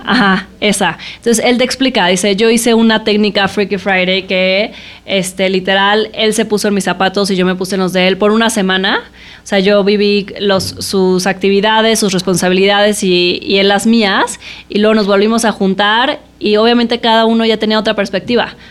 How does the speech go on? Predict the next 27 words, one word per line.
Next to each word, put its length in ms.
Porque, 200
pues, 160
obviamente 340
nos 140
pusimos 640
literal 440
a 40
vivir 460
una 240
semana 380
y 40
una 140
semana 540
en 80
los 100
zapatos 400
de 80
la 80
otra 180
persona 520
y 120
pudimos 440
tomar 260
decisiones 420
mucho 260
más 220
coherentes. 600